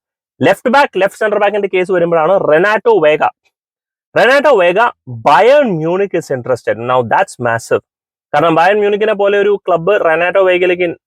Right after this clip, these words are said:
ഏഹ്, ഇൻട്രസ്റ്റഡ് ആണെന്നുണ്ടെങ്കിൽ അത് തന്നെ അവന്റെ ക്വാളിറ്റിനെ കുറിച്ച് സംസാരിക്കുന്ന ഒരു കാര്യമാണ്. Unfortunately, ജോർഗെ പെട്രോവിച്ചിനെ പോലെ തന്നെ റെനാറ്റോ വേഗയ്ക്ക് സി ബിയും വേണം, ഗ്യാരണ്ടീഡ് മിനിറ്റ്സും വേണം. അത് ചെന്നപ്പോ തന്നെ നമ്മുടെ മറസ്ക പറഞ്ഞു,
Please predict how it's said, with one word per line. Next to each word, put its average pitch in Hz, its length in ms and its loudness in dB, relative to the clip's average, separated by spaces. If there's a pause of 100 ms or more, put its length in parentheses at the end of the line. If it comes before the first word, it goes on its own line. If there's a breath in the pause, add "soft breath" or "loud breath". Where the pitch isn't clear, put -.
(160)
ഏഹ്, 151 80 4
ഇൻട്രസ്റ്റഡ് 156 420 -2
ആണെന്നുണ്ടെങ്കിൽ 160 600 0
അത് 180 240 2
തന്നെ 185 160 2
അവന്റെ 175 240 0
ക്വാളിറ്റിനെ 180 640 0
കുറിച്ച് 175 280 -4
സംസാരിക്കുന്ന 160 520 -2
ഒരു 156 120 -2
കാര്യമാണ്. 139 460 0 (760)
Unfortunately, 196 720 0 (360)
ജോർഗെ 254 320 4
പെട്രോവിച്ചിനെ 180 520 -2
പോലെ 143 320 0
തന്നെ 147 240 -2 (480)
റെനാറ്റോ 233 340 2
വേഗയ്ക്ക് 180 380 -2
സി 175 260 -6
ബിയും 226 260 -4
വേണം, 190 280 -4 (460)
ഗ്യാരണ്ടീഡ് 170 440 2
മിനിറ്റ്സും 143 380 -6
വേണം. 139 280 -4 (340)
അത് 202 80 2
ചെന്നപ്പോ 202 360 2
തന്നെ 170 400 0 (180)
നമ്മുടെ 151 400 0
മറസ്ക 143 280 -2
പറഞ്ഞു, 160 360 0